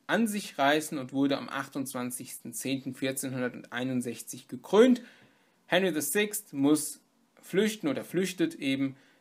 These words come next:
nach Schottland. Die Königin selbst flüchtet dann nach Frankreich.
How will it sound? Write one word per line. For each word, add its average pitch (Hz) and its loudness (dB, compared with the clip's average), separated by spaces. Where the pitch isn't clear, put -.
nach 127 2
Schottland. - 2
Die 143 -6
Königin 170 4
selbst 147 2
flüchtet 156 -2
dann 135 0
nach 120 -2
Frankreich. 127 -4